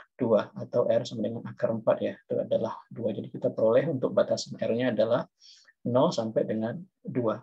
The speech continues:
Kemudian, eh, kita tentukan lagi batasan dari tetanya atau sudutnya. Kita tahu di sini adalah seperempat lingkaran,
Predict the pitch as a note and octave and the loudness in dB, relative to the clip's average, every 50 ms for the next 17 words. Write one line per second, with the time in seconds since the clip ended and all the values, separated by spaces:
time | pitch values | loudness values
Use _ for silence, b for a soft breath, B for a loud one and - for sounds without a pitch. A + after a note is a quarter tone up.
0 | _ _ _ - - B2+ A#2 G#2+ G#2+ B2 B2 C#3 D#3 E3 G3 - - A2 A2+ A2+ | _ _ _ -6 -2 0 0 2 4 2 2 2 2 -2 -4 -2 2 2 2 2
1 | A2+ A#2 A#2+ - _ _ _ _ _ _ _ _ _ _ _ _ _ _ _ _ | 2 0 -6 -12 _ _ _ _ _ _ _ _ _ _ _ _ _ _ _ _
2 | B B B B B _ _ - C#3 C3+ C3 C#3 B2+ B2+ C#3+ C3 C3 B2+ C3 A#2+ | B B B B B _ _ 4 4 4 6 4 2 2 2 2 4 4 4 2
3 | A#2 A#2 C3 C3+ C#3 A#2+ A#2 - A2 G2+ - B2 B2 B2+ A#2+ A2+ A2+ A2 A2 A2 | 2 2 0 2 2 2 -2 -2 -4 -2 -2 0 0 2 2 2 2 2 0 -2
4 | G#2+ G2 - A#2 - - A#2 A2+ A2 A2+ E3+ G3 D3+ C#3+ - - - - - - | -2 2 2 2 4 4 2 2 2 0 0 -2 -4 -2 -2 -2 -2 -2 -2 -2
5 | - - - B2 D3+ D3+ - _ _ - - - - B2 A#2+ B2 C3 B2 - A2+ | -2 -2 -2 -4 -4 -4 -8 _ _ 0 0 4 4 4 4 4 2 0 2 2
6 | A2+ A#2+ A#2 A2 - A2+ A#2 B2 A#2+ - - - - - - B2+ A#2+ B2 - - | 4 4 4 2 2 0 0 -2 -4 -8 -6 -6 -4 0 0 0 0 0 0 0
7 | - A2 A2 A2 - A2 - - B2 F3+ | 0 0 0 0 0 0 0 0 -2 -6